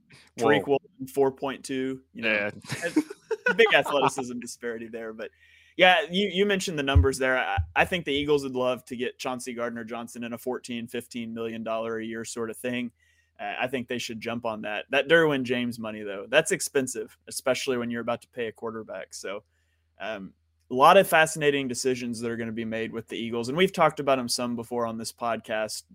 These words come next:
Speaker 2: Javon Hargrave, uh, T J Edwards, all of these guys that are gonna be free agents, James Bradberry.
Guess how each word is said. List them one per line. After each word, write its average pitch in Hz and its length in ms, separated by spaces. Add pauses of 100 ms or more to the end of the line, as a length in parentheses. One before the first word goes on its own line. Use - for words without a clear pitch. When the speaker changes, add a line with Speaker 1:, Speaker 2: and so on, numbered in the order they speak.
Speaker 2:
Javon 127 360
Hargrave, 120 680 (540)
uh, 104 240 (100)
T 139 180
J 127 220
Edwards, 120 420
all 147 200
of 165 80
these 135 200
guys 123 300
that 120 100
are 120 60
gonna 120 160
be 120 120
free 113 260
agents, 113 320
James 113 360
Bradberry. 113 680